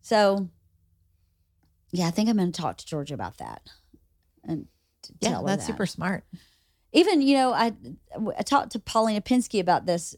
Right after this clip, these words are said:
Speaker 1: about her sobriety. I actually talked to her about this in the driveway
Speaker 2: <laughs>
Speaker 1: after our
Speaker 2: Oh,
Speaker 1: podcast.
Speaker 2: figures. Yeah.
Speaker 1: I know, right? We were talking about her sobriety, and she's been sober for, what, seven months now, six months, five months, something, somewhere
Speaker 2: Uh-huh.
Speaker 1: along there.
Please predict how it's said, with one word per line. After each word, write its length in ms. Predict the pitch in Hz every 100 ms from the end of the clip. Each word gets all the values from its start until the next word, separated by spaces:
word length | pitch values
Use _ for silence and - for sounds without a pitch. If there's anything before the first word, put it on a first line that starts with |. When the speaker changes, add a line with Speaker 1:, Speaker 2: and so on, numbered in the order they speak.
| 185
Speaker 1:
about 260 | 175 -
her 140 | 180 185
sobriety. 720 | - 180 175 180 180 156 143
I 140 | 190
actually 240 | 175 - 240
talked 280 | 233 202 -
to 60 |
her 40 | 208
about 220 | 190 160
this 160 | 190 233
in 100 | 202
the 60 |
driveway 720 | 180 185 180 165 160 117 156 - _ -
Speaker 2:
<laughs> 240 | 185 185 -
Speaker 1:
after 540 | 214 240 - 247 233
our 140 | 185
Speaker 2:
Oh, 40 | 190
Speaker 1:
podcast. 600 | 190 190 170 170 143 -
Speaker 2:
figures. 260 | - 165 -
Yeah. 200 | 196 220
Speaker 1:
I 40 | 226
know, 200 | 233 202
right? 280 | 190 202 220
We 100 | 208
were 80 | 196
talking 260 | 220 214
about 180 | 226 180
her 100 | 196
sobriety, 520 | - 247 320 392 233
and 100 | 202
she's 200 | - 220
been 160 | 196 214
sober 400 | - 226 226 233
for, 260 | - 190 175
what, 320 | 156 135 -
seven 680 | - - - 208 196 214 214
months 360 | 233 233 - 240
now, 220 | 240 240
six 320 | - 240 -
months, 420 | 247 247 226 - -
five 200 | 185 233
months, 240 | 233 220
something, 460 | 220 214 220 196 -
somewhere 340 | - 196 185
Speaker 2:
Uh-huh. 80 | 143
Speaker 1:
along 180 | 123 131
there. 180 | 120